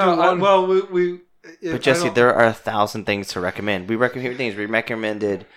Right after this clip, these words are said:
Speaker 3: one T V series and, um,
Speaker 1: What did I recommend? I can't remember
Speaker 3: two
Speaker 1: what
Speaker 3: movies.
Speaker 1: I recommended now.
Speaker 3: Or two T V series and, and one movie. You do disrecommended something, Chris.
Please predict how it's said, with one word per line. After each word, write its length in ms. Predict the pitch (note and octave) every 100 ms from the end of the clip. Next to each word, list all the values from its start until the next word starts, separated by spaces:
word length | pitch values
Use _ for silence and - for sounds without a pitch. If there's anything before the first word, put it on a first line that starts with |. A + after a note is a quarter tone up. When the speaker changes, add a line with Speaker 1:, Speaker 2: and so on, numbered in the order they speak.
| _ _
Speaker 3:
one 200 | A2+ G#2+
T 180 | - B2
V 140 | C3
series 640 | B2+ G#2 F#2+ F#2 F#2+ - - _ _ _
and, 600 | A2+ A2+ G#2 F#2+ F#2+ F#2 - _ _
um, 480 | G2+ F#2+ - D#3+ B1
Speaker 1:
What 160 | A3 G#3+
did 160 | A3
I 120 | G3 G3
recommend? 380 | E3 D3 C3+
I 60 | C3+
can't 220 | - G3
remember 200 | F#3 E3+
Speaker 3:
two 120 | E3+ E3
Speaker 1:
what 60 |
Speaker 3:
movies. 220 | F3 E3 E3+
Speaker 1:
I 20 |
recommended 260 | D#3 C#3 B2
now. 220 | B2+ B2 _ _ _ _ _ _ _ _ _ _
Speaker 3:
Or 80 | A#2
two 180 | - -
T 180 | - G#2
V 140 | F#2+
series 420 | - F2+ E2+ E2+
and, 160 | E2 E2 _
and 140 | F#2 G2
one 200 | G2 F#2
movie. 420 | F#2 D#2+ D#2 - - - _ _ _
You 180 | G#2+ B2
do 340 | B2+ C3 D3
disrecommended 880 | A2+ B2+ C3+ - G#2 G2 F#2 F2 E2
something, 360 | - F2 E2+ D#2
Chris. 420 | - D2+ - -